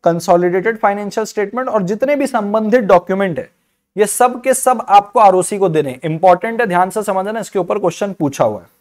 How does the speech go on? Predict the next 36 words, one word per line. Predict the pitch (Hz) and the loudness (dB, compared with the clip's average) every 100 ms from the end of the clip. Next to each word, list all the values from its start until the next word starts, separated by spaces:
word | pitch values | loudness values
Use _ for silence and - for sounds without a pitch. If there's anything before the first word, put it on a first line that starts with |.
| _ _ _ _ _ _ _ _ _ _ _ _ - | _ _ _ _ _ _ _ _ _ _ _ _ 0
कंपनी | 190 202 240 262 | 2 2 2 2
को | 233 233 247 | 2 2 2
अपना | - 190 214 214 | 0 -2 -2 -6
कंसोलिडेटेड | 196 185 175 190 196 196 202 226 | -4 -6 -2 0 2 0 2 0
फाइनेंशियल | 214 208 214 208 220 | 0 -4 -6 -6 -6
स्टेटमेंट, | 208 220 214 214 214 220 220 | -4 -2 -2 -4 -8 -8 -6
फाइनेंशियल | 147 147 170 170 220 | -6 -4 -6 -2 -2
स्टेटमेंट, | 214 214 208 208 208 214 - | -2 -2 -2 -4 -10 -10 2
other | 170 196 220 | 4 6 6
documents | 208 196 208 214 208 | 6 2 -2 -6 -6
और | 208 | -6
जितने | 147 175 233 | -4 0 2
भी | 262 | 2
संबंधित | 226 208 196 190 202 | 2 0 0 0 0
डॉक्यूमेंट | 185 165 165 143 131 | 2 0 0 -6 -6
है, | 156 - _ _ _ _ _ _ _ _ _ _ | -10 -12 _ _ _ _ _ _ _ _ _ _
जो | 135 214 | 2 4
कि | 226 285 - 190 | 4 0 2 2
अडॉप्ट | 190 233 277 - | 6 6 4 0
कर | 226 254 | -2 0
लिए | 233 240 | 2 2
गए | 233 233 226 | 4 2 4
एजीएम | 180 175 170 190 | 6 6 4 2
में। | 143 139 | 0 -2
अडॉप्ट | 147 180 214 - | 2 4 2 0
करने | 226 208 214 | 0 0 -2
का | 214 | -4
मतलब | 202 185 202 196 | -4 -4 -4 -2
ये | |
होता | 190 170 - | -2 -2 -4
है, | 156 185 _ _ | -6 -8 _ _
चार | 185 185 220 | 2 4 4
ऑर्डिनरी | 202 190 214 208 202 | 4 2 0 -4 -2
बिजनेस | 180 170 196 - | -2 -2 -4 0
होते | 160 180 | 0 0
हैं | 175 196 | -4 -6